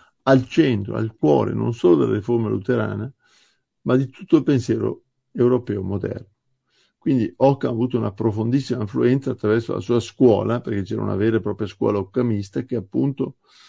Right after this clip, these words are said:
inizia a predominare in particolare in Germania. E adesso non c'è tempo di affrontare questo tema, che sarà un po' un tema decisivo, l'occamismo di Lutero.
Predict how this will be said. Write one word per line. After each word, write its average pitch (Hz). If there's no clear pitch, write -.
inizia 131
a 127
predominare 131
in 113
particolare 104
in 104
Germania. 98
E 123
adesso 135
non 107
c'è 107
tempo 120
di 107
affrontare 104
questo 101
tema, 120
che 104
sarà 98
un 104
po' 104
un 101
tema 107
decisivo, 95
l'occamismo 101
di 90
Lutero. 104